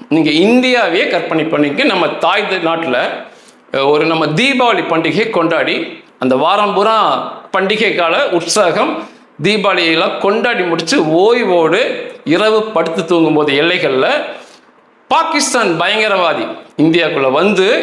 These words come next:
அப்படி தூங்கும் மக்களை இரவோடு இரவாக ஆயிரத்தி இருநூறு பேர்த்த கொன்று, குழந்தைகள், பெண்கள், முதியவர்களை கொன்று பாலியல் பலாத்காரம் பண்ணி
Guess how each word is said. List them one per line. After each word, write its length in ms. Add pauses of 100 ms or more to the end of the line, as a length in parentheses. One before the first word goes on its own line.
(380)
அப்படி 320 (400)
தூங்கும் 400
மக்களை 440
இரவோடு 440
இரவாக 420 (920)
ஆயிரத்தி 760
இருநூறு 400
பேர்த்த 380
கொன்று, 340 (420)
குழந்தைகள், 640
பெண்கள், 680
முதியவர்களை 540
கொன்று 380
பாலியல் 560
பலாத்காரம் 680
பண்ணி 400